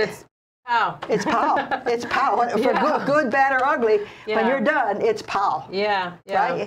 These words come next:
Speaker 2: And
Speaker 1: yeah.
Speaker 2: for that, the state of, I mean, the, the Condo Ed Fund will subsidize
Speaker 1: Yeah.
Speaker 2: the cost of the, uh, mediator, I mean,
Speaker 1: Yeah.
Speaker 2: the arbitrator.
Speaker 1: Yeah.
Speaker 2: And, and that's something that's, that was brand new in, uh, last session.
Speaker 1: Oh, I didn't know that. I didn't know that.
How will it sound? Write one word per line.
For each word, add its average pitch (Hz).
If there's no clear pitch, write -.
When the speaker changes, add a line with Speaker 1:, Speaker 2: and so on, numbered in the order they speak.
Speaker 2:
And 220
Speaker 1:
yeah. 170
Speaker 2:
for 226
that, 247
the 233
state 226
of, 220
I -
mean, 214
the, 202
the 190
Condo 220
Ed 214
Fund 190
will 202
subsidize 190
Speaker 1:
Yeah. 175
Speaker 2:
the 185
cost 196
of 190
the, 180
uh, 175
mediator, 170
I 226
mean, 220
Speaker 1:
Yeah. 196
Speaker 2:
the 202
arbitrator. 165
Speaker 1:
Yeah. 175
Speaker 2:
And, 202
and 196
that's 220
something 240
that's, 190
that 185
was 180
brand 196
new 202
in, 180
uh, 170
last 196
session. 208
Speaker 1:
Oh, 285
I 311
didn't 311
know 302
that. 180
I 214
didn't 247
know 247
that. -